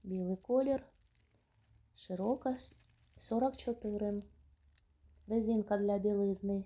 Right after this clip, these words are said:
чорного кольору тридцять дев'ять. Резинка для білизни,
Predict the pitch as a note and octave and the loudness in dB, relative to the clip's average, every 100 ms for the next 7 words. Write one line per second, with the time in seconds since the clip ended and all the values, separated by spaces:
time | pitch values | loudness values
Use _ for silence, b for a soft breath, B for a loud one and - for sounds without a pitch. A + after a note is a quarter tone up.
0 | - - F#3+ F#3 F#3+ A#3 C4+ - C4+ C4+ | -8 -10 -6 -2 -2 -4 -6 -2 0 2
1 | C4 B3+ G#3+ A#3 - B3+ A3+ G#3+ G#3 G#3 | 0 0 -2 -2 -2 -2 0 0 0 -2
2 | G#3 - _ _ _ _ _ _ _ _ | -4 -10 _ _ _ _ _ _ _ _
3 | _ _ - _ _ _ _ _ _ _ | _ _ -20 _ _ _ _ _ _ _
4 | - G3+ A#3 A3+ G#3 G3 G3+ G3 F#3+ F#3 | -14 -2 0 2 0 0 0 2 0 0
5 | F#3 G3+ F#3+ F3+ F3 G3 C#4 | -2 -4 -2 -2 -4 -2 -2